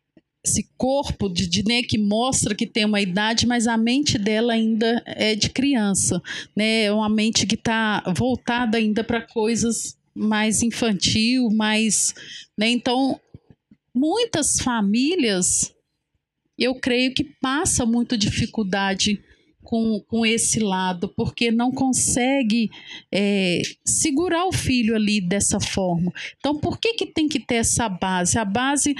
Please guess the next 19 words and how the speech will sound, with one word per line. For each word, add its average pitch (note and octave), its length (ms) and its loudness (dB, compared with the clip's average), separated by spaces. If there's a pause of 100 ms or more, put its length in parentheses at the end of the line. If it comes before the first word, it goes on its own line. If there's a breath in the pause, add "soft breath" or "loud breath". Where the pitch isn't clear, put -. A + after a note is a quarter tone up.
(340 loud breath)
tanto G4 380 -2
pelo C#4 300 0
lado A#3+ 320 0
espiritual, A#3 1000 0
como D#4 300 0
também D4+ 360 2
pelo D4+ 260 0
lado C4+ 320 2
ali B3 220 2
pai D4+ 360 -2
e F4 40 0
mãe, B3 420 2 (840 loud breath)
né? A#3 180 0 (720)
É, E3+ 40 -2 (300 loud breath)
é, G#3 280 0
na A3+ 180 2
educação, A#3 1040 0 (320 loud breath)
no A3 120 2
respeito, A3+ 1120 0